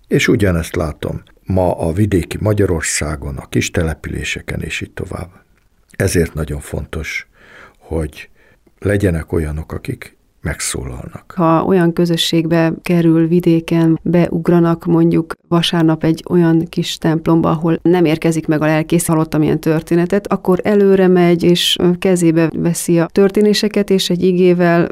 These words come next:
Speaker 2: imádsággal tud szolgálni, nem akárki tenné meg ezt.
Speaker 1: Én sem így kezdtem, meg én se így gondoltam. Emlékszem, első alkalommal, talán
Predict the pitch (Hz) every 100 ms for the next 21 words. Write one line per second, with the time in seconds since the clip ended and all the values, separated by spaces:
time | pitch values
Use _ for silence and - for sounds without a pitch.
0 | - 190 170 175 - 170 170 170 180 175
1 | - 175 170 170 170 - 208 180 170 156
2 | 156 170 - 170 147 151 151 - - -
3 | 139 - 127 104 101 98 - 90 82 -
4 | 80 69 71 _ _ - - 104 120 139
5 | - 120 104 92 90 87 80 76 - -
6 | 76 69 - _ - 131 110 - 95 95
7 | 98 - 82 87 - 87 82 82 80 _
8 | - 95 87 85 82